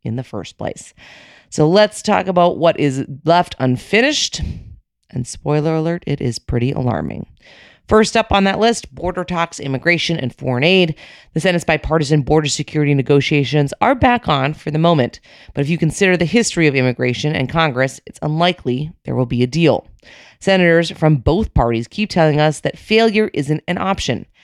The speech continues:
and that aid for Ukraine and Israel is too important to let slide for another month or two. At the same time, senators are telegraphing just how difficult it will be to find enough votes in both chambers from lawmakers who want to help Ukraine, but are willing to accept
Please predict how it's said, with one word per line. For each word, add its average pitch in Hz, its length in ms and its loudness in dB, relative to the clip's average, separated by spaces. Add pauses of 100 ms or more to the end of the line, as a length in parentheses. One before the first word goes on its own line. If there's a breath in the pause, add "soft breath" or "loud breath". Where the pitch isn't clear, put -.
(120)
and 139 120 0
that - 160 -2
aid 165 260 2
for 151 80 -6
Ukraine 151 460 0
and 139 100 0
Israel 143 380 2
is - 180 -6
too - 220 -4
important 156 520 0
to 147 100 -10
let 160 180 -4
slide 123 400 0
for - 100 -10
another 127 260 0
month 160 300 2
or 151 80 0
two. 120 380 -6 (880 soft breath)
At - 80 -20
the 117 60 -10
same 131 260 2
time, 143 320 2
senators 139 400 2
are 127 80 4
telegraphing 127 640 0
just 156 200 -2
how 160 100 0
difficult 147 580 0
it 139 60 -4
will 123 120 -2
be 123 240 -2
to 156 100 -4
find 120 520 -4 (200)
enough 143 360 2
votes 143 260 2
in 175 120 2
both 214 280 2
chambers 107 540 -2
from 120 260 -6
lawmakers 131 560 -2
who 165 120 -8
want 123 300 0
to 151 80 -6
help 120 380 -2
Ukraine, 143 540 -2 (480 loud breath)
but 220 240 2
are 202 100 2
willing 156 300 2
to 180 120 -10
accept - 500 -4